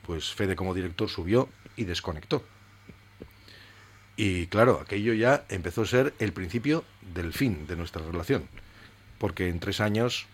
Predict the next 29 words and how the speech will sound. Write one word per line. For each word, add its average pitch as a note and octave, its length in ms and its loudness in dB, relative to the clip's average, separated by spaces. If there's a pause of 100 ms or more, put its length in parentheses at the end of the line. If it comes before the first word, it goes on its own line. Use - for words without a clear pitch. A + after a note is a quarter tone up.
(220)
prácticamente, F#2 580 0
luego, A#2 540 10
luego F#2+ 260 2
pues, G2+ 200 4
el F#2 100 2
propio F#2+ 300 0
Fede G2+ 240 2
ya G2 80 4
viendo F#2+ 260 0
cuáles F#2+ 220 2
eran F#2+ 260 -2
las F2 100 -2
relaciones F2 380 -4
con F#2 100 -2
la F2+ 60 2
cadena E2+ 240 0
cope, A2 220 2
aunque F2 160 -4
se, F2+ 100 -6
se F2 400 -6
restablecieron F#2+ 680 2 (320)
después G#2 280 2
de G#2+ 60 4
muchos G#2 240 4
viajes G2 260 4
a F2+ 60 0
Madrid F#2+ 400 4
y - 80 -4
conversaciones, G2 680 2